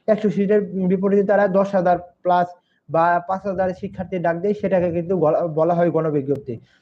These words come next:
আশা করি তোমরা বুঝতে পারছো। আর লাইভটা বড় করতে চাচ্ছি না, আহ, যেহেতু রাজশাহীর মধ্যে প্রচুর গরম, এই জন্য কিন্তু, উম, মানে টি শার্ট পরে তোমাদের সামনে এই লাইভটা করা।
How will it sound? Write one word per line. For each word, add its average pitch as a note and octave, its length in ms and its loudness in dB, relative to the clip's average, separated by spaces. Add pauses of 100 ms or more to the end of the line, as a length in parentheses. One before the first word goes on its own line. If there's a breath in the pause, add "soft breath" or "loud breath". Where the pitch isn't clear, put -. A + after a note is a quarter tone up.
(120)
আশা G3+ 220 0
করি G3 160 4
তোমরা G3+ 220 2
বুঝতে F3+ 260 -2
পারছো। F#3+ 280 0
আর F3 120 2
লাইভটা E3+ 280 0
বড় E3 200 0
করতে F3 240 -2
চাচ্ছি F3 280 -2
না, G3 160 2 (300 loud breath)
আহ, D#3 180 0
যেহেতু E3 300 2
রাজশাহীর D#3+ 340 0
মধ্যে E3 180 -2
প্রচুর F#3+ 340 0
গরম, E3+ 320 0
এই E3 80 -2
জন্য D#3+ 280 -4
কিন্তু, G3+ 460 0 (320 loud breath)
উম, F3 140 0
মানে E3+ 180 2
টি G#3+ 160 2
শার্ট G#3 240 2
পরে F#3 180 2
তোমাদের F3 300 -2
সামনে F3 380 0
এই D#3+ 360 2
লাইভটা D3 300 2
করা। A#2 240 -2